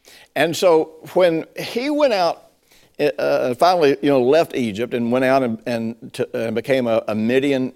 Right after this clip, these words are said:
shepherd, then he wasn't there struggling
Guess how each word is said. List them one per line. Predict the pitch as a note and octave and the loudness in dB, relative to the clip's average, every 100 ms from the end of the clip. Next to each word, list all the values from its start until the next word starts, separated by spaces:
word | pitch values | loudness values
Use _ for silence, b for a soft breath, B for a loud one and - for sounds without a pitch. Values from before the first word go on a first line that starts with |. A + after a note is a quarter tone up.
| _ - | _ -16
shepherd, | - D#3+ B2 A#2 - _ B B B B | -4 0 0 -2 -8 _ B B B B
then | - D#3 D#3 D3 _ _ - | -2 0 0 -4 _ _ -8
he | D#3 C#4+ | -4 -2
wasn't | D4+ C#4+ A#3+ G#3 C3+ | 2 2 2 -2 -2
there | C3 F3 E3+ C3+ | 2 4 4 2
struggling | - - E3+ F#3 D3+ D3+ C3+ A#2 | -4 -4 2 2 0 -2 -2 -6